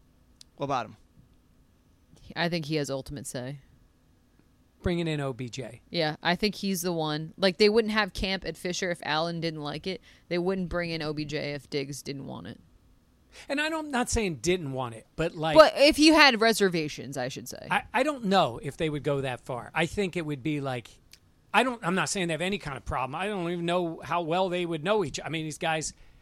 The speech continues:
Speaker 3: I'm just saying is he is the number one guy, and O B J's a big name. He's an unquestioned number one
Speaker 1: Well,
Speaker 3: guy.
Speaker 1: that's the thing, is I think Diggs is secure enough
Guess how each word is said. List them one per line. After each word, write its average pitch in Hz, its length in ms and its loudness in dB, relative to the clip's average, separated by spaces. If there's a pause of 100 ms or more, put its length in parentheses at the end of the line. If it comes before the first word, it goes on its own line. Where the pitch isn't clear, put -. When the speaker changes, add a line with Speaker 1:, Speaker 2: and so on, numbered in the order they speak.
(260)
Speaker 3:
I'm 240 180 6
just 196 200 4
saying 185 180 2
is 160 120 -4
he 170 200 0
is 156 160 0
the 147 120 -2
number 143 240 -2
one 135 180 -4
guy, 139 180 0
and 131 120 -2
O 156 80 2
B 156 160 -4
J's 151 320 -2
a 143 40 -16
big 143 200 -6
name. 143 240 -8
He's 185 160 -6
an 208 80 -6
unquestioned 175 640 -6
number 123 220 -8
one 117 100 -10
Speaker 1:
Well, 165 80 -6
Speaker 3:
guy. 180 100 0
Speaker 1:
that's - 140 -6
the 165 100 -10
thing, 131 260 -8 (180)
is 139 140 -8
I 156 120 -2
think 185 500 -6 (1000)
Diggs 170 320 -2
is 175 120 0
secure 175 420 -2
enough 165 320 0